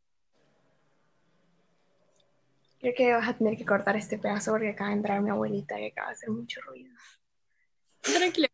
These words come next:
Speaker 2: si no se escuchó, pero bueno, igual sí toca cortar. <laughs> ¿Quieres hacer la despedida así como que, "Adiós, don Pepito, adiós, don José"?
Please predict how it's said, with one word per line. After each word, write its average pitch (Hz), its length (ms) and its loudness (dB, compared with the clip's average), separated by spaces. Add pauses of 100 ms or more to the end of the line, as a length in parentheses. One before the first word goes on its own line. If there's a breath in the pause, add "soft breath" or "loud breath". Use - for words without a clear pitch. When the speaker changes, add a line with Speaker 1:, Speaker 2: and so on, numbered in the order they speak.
(160)
Speaker 2:
si 262 80 -4
no 226 180 -2
se 247 100 -8
escuchó, 214 340 -6
pero 208 200 4
bueno, 185 200 6
igual 180 260 4
sí 208 140 -8
toca 175 320 -4
cortar. - 320 -8 (680)
<laughs> 277 600 4 (640 soft breath)
¿Quieres 277 220 8
hacer 277 180 0
la 254 100 2
despedida 214 400 -4
así 226 160 -14
como 214 220 -18
que, 208 200 -16 (500 soft breath)
"Adiós, 302 500 -2
don 277 200 -4
Pepito, 262 720 -8
adiós, 269 640 -6
don 226 180 -12
José"? - 420 -14